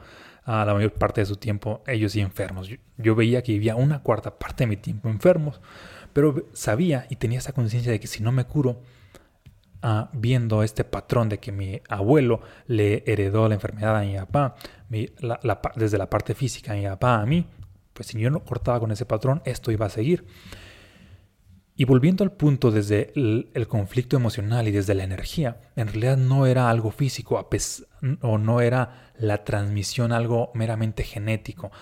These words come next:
a pesar de que los médicos decían de que es heredada. No era, no venía propiamente en mis genes fí-, físicos. Esto es consecuencia de la parte energética,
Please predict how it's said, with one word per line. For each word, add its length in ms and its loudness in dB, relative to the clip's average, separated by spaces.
a 200 -6
pesar 440 0
de 140 0
que 100 -4
los 220 0
médicos 560 -2
decían 580 0
de 120 -4
que 380 -6
es 180 -2
heredada. 540 0
No 260 2
era, 380 2
no 180 2
venía 360 2
propiamente 800 -2
en 200 -2
mis 160 -4
genes 380 -4
fí-, 120 -20
físicos. 720 -6
Esto 260 2
es 80 -2
consecuencia 920 -2
de 140 -4
la 160 -6
parte 280 -4
energética, 720 -8